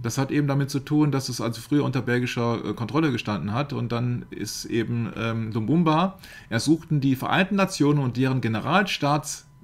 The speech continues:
oder Generalsekretär Doug Hammarskjöld um Hilfe und erklärten Belgien den Krieg. Belgien verstärkte daraufhin seine Truppenpräsenz in Katanga und die U N entsandten erste Verbände nach Leopoldville.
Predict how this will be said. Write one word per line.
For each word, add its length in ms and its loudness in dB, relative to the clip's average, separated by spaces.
oder 180 0
Generalsekretär 880 0
Doug 300 -2
Hammarskjöld 480 -2
um 80 -4
Hilfe 400 0
und 120 -2
erklärten 440 0
Belgien 340 2
den 140 -2
Krieg. 340 -6
Belgien 340 8
verstärkte 500 0
daraufhin 440 0
seine 240 0
Truppenpräsenz 560 0
in 80 -6
Katanga 460 0
und 180 -2
die 60 -4
U 100 0
N 180 2
entsandten 460 -2
erste 320 -2
Verbände 440 -2
nach 260 -4
Leopoldville. 720 -2